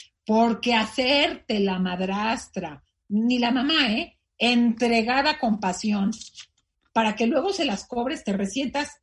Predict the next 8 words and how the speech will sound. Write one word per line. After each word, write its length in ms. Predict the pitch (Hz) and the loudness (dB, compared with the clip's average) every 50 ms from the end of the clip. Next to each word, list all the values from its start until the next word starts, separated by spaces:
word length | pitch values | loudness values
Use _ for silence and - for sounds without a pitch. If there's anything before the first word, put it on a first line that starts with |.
| _ - | _ -6
y 140 | 233 208 214 | -4 -2 0
te 100 | 226 196 | 0 0
vayas 360 | 208 226 233 269 285 - - | 2 0 0 -2 -4 -4 -6
a 100 | 190 - | -10 -10
quejar. 440 | - 165 - - 175 170 180 - - - - - _ _ _ _ _ _ _ _ | -12 -14 -12 -10 -8 -6 -6 -6 -8 -10 -12 -16 _ _ _ _ _ _ _ _
¿Sabes 360 | - - 240 240 247 247 247 - | -4 -2 -2 -2 -2 -4 -6 -6
qué? 360 | - 226 220 220 240 233 - | -4 -2 -2 -2 -4 -6 -8
Hoy 180 | - 214 226 220 | -4 -4 -2 -2